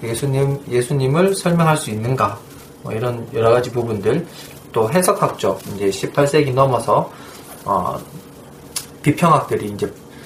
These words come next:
어, 발달이 되면서 예수 그리스도의 어떤 행적이나 어떤 말씀에 대한 연구들이 좀 더, 어, 체계적으로 이루어졌는데, 기존에 알고 있었던 정통적인 어떤 교리 안에서의 예수와 또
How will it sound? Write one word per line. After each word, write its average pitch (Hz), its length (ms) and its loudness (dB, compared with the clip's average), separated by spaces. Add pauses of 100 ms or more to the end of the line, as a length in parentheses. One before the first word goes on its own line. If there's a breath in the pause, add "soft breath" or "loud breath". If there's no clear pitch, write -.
(220 loud breath)
어, 95 180 -2
발달이 123 400 4
되면서 127 560 0 (340 loud breath)
예수 131 600 2
그리스도의 120 540 0
어떤 110 220 0
행적이나 147 760 2
어떤 - 400 -10
말씀에 107 500 0
대한 101 320 -2 (220)
연구들이 113 440 -2
좀 - 220 -6
더, 101 220 -2 (420 loud breath)
어, - 440 -6 (380)
체계적으로 135 540 4
이루어졌는데, 117 640 0 (500 loud breath)
기존에 160 400 4
알고 117 260 4
있었던 113 380 -4
정통적인 123 1120 0
어떤 101 460 -4
교리 123 280 4
안에서의 98 520 0
예수와 101 760 2 (400 loud breath)
또 98 280 -4